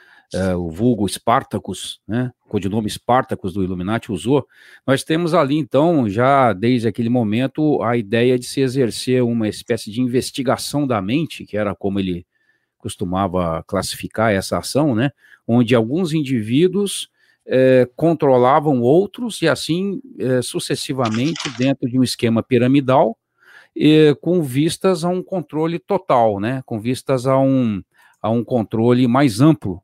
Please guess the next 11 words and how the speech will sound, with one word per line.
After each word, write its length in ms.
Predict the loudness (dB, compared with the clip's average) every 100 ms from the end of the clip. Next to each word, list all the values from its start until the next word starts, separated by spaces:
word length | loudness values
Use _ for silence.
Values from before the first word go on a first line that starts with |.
| _
né. 220 | -4 -4 -4 _ _ _ _
É, 680 | 2 2 2 2 0 0 -2
e 140 | 0
aí 180 | 2 2
nós 180 | 2 0
vemos 220 | 0 -2
símbolos, 420 | -4 -4 -4 -6
por 200 | -4 -2
exemplo, 320 | -2 -2 -6 -4
como 400 | -2 0 0
a, 80 | 0